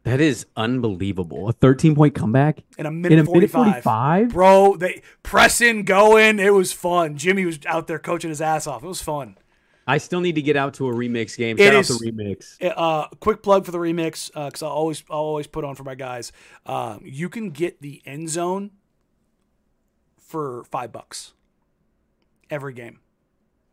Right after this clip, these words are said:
Speaker 1: That's a great deal.
Speaker 2: It's insane.
Speaker 1: That's a killer deal.
Speaker 2: It's
Speaker 1: And you're seeing a lot of the
Speaker 2: insane.
Speaker 1: players that are, I mean, Baji's up there, obviously. Duop's hurt right now,
Speaker 2: Yeah,
Speaker 1: but,
Speaker 2: I don't
Speaker 1: like,
Speaker 2: think Baji's going back down. <laughs>
Speaker 1: Why would he? He's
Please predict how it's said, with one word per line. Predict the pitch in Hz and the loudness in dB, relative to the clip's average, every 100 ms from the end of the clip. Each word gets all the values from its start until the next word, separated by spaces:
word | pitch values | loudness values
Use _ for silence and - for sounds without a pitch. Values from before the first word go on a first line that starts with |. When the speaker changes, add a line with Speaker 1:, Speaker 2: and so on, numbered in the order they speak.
| _ | _
Speaker 1:
That's | 113 110 | -4 -2
a | 95 | -4
great | 85 92 95 85 | -4 -2 -2 -2
deal. | 87 82 80 _ | -6 -6 -8 _
Speaker 2:
It's | 165 151 | -10 -10
insane. | - 165 143 - - 139 107 _ _ _ _ _ _ _ _ - | -10 -10 -8 -8 -8 -8 -14 _ _ _ _ _ _ _ _ -2
Speaker 1:
That's | 123 - | -2 0
a | |
killer | - 117 104 | 0 2 2
deal. | 95 90 | 2 0
Speaker 2:
It's | 185 | 2
Speaker 1:
And | 160 | 2
you're | 175 | 2
seeing | 190 214 | 4 6
a | |
lot | 196 | 6
of | 190 | 4
the | |
Speaker 2:
insane. | 170 | 4
Speaker 1:
players | 180 180 | 4 4
that | 165 | 2
are, | 151 113 _ | 0 -2 _
I | 160 | -4
mean, | 175 143 139 _ _ _ - | -2 -2 -6 _ _ _ -2
Baji's | 135 139 165 165 143 | 4 6 6 2 2
up | 165 165 | 0 0
there, | 170 160 | 0 0
obviously. | 160 139 156 | -2 -4 -8
Duop's | 123 139 143 - | 0 2 2 0
hurt | 147 156 | -4 -2
right | 151 143 | -4 -4
now, | 147 147 | -4 -2
Speaker 2:
Yeah, | 139 | -2
Speaker 1:
but, | 127 | -2
Speaker 2:
I | |
don't | 127 | -2
Speaker 1:
like, | 110 | -4
Speaker 2:
think | - - - | -6 -14 -12
Baji's | - - - 127 | -12 -12 -16 -16
going | - - - | -18 -18 -18
back | - - - | -18 -18 -20
down. | 151 139 - - | -20 -18 -18 -18
<laughs> | - - - _ _ _ _ _ _ | -20 -20 -20 _ _ _ _ _ _
Speaker 1:
Why | - 208 208 233 | -4 2 4 4
would | 254 233 285 | 2 2 2
he? | 311 196 | 2 -2
He's | 156 | -6